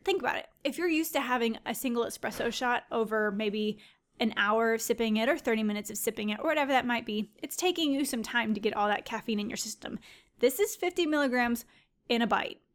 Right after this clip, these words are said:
So it hits you quick, but it's awesome. They come in dark chocolate, milk chocolate, and a caramel, uh, flavor. So those are really good. <laughs> But again, it's, like, one little piece. You know, it's not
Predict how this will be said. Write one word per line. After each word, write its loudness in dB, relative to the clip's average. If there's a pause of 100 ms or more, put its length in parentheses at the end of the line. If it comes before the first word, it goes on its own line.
(120)
So 0 (100)
it 4
hits 0
you 2
quick, -4 (240)
but 0 (140)
it's 0
awesome. 2
They 0
come -4
in -2 (100)
dark 0
chocolate, 0
milk -2
chocolate, -2
and -2 (420)
a 0
caramel, -2 (380)
uh, 2
flavor. -2
So 0
those 4
are 8
really 6
good. 0
<laughs> 4 (1200)
But -2
again, 4
it's, -10
like, 2
one 0
little 2
piece. -8
You -2
know, -4
it's -8
not -2